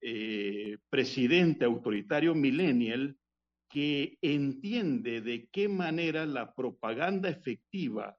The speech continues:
a través de los medios digitales puede realmente servir como una herramienta de manipulación efectiva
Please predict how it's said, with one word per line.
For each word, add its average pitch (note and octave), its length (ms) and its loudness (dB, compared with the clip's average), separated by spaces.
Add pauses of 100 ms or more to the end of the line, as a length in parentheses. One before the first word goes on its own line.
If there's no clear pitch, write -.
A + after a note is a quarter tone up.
a A2 160 -8
través C#3 360 0
de E3+ 80 0
los B2 140 2
medios D3+ 360 0
digitales D3+ 800 -2 (480)
puede F#3 480 6
realmente D3 580 -2
servir A#2+ 380 -6
como B2+ 240 0
una C#3 120 4
herramienta A#2+ 520 2
de B2+ 100 4
manipulación G#2+ 840 -2 (400)
efectiva - 600 -6